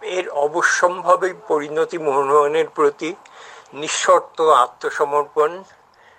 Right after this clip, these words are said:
কাঠ বাঙাল হয়েও। গোষ্ঠপাল, করুণা ভট্টাচার্য, শৈলেন মান্না, চুনি গোস্বামীদের জীবনী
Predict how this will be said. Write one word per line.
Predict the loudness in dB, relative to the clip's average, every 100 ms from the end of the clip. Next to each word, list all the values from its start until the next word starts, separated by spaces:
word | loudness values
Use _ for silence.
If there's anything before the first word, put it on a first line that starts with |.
| _ _
কাঠ | 0 2 0 0
বাঙাল | 2 4 4 4 2
হয়েও। | -2 -4 -4 -10 -20 _ _ _ _ _ _ _ _ _ _ _ _ _ _
গোষ্ঠপাল, | -4 -4 -4 0 2 0
করুণা | -2 -6 -4 0 0
ভট্টাচার্য, | 0 0 0 0 -2 -2 -6 -4
শৈলেন | -2 -2 0 0 0
মান্না, | -2 -2 -2 -2
চুনি | -4 -8 -8 -6
গোস্বামীদের | -6 -4 -2 -2 -4 -4 -4 -4
জীবনী | -14 -4 -2 -2